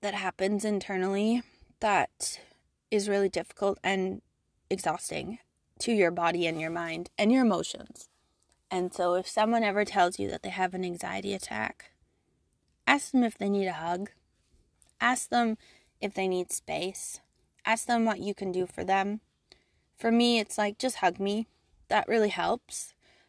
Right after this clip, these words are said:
Um, but yeah, just find out with your partner what helps them.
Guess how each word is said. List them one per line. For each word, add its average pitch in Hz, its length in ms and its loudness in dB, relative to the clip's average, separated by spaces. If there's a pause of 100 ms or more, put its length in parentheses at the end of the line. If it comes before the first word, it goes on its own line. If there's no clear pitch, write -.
(140)
Um, 190 480 -6 (120)
but 269 100 4
yeah, 269 280 6
just - 300 -2
find 262 280 2
out 240 300 4
with - 240 -4
your 240 100 0
partner 240 480 -4
what 214 220 -2
helps - 320 -4
them. 233 340 -2